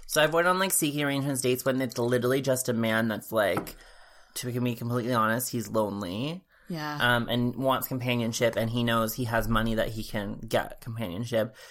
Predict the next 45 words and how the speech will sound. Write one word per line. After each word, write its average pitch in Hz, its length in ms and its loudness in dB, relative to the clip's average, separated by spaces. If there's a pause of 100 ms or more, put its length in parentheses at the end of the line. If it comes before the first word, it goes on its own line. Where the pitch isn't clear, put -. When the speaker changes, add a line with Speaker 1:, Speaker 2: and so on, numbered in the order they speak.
(140)
Speaker 1:
But 170 140 4
he 190 100 4
doesn't 190 180 2
just 185 140 2
want 156 200 2
companionship 143 420 -2
from 131 160 -2
someone. 110 460 0
He 120 100 -2
wants 117 200 2
someone 117 200 0
that's, 110 220 -2
like, 101 360 4 (280)
younger 151 340 2
than 147 160 2
him, 139 400 4
like, 127 140 0
attractive, 123 960 2
like, 107 540 2
Speaker 2:
Right. 165 320 4
Speaker 1:
someone 151 240 2
that 156 120 0
he 139 140 -2
can 135 120 2
take, 131 240 0
like, 123 160 0
to 123 80 -8
the 117 340 2
fucking 117 300 0
bicycle 113 440 0
thief 113 340 -4
and, 110 120 -2
like, 101 440 -4 (400)
be 113 140 0
like, 107 340 2 (720)
"Look, 113 280 -2
I'm, 107 200 2
like, 107 180 -6
with 110 140 -4
this, 113 200 -4
like, 113 160 -2
hot - 240 -2
younger 110 220 -6
girl." 101 580 0
Speaker 2:
Right. 175 420 0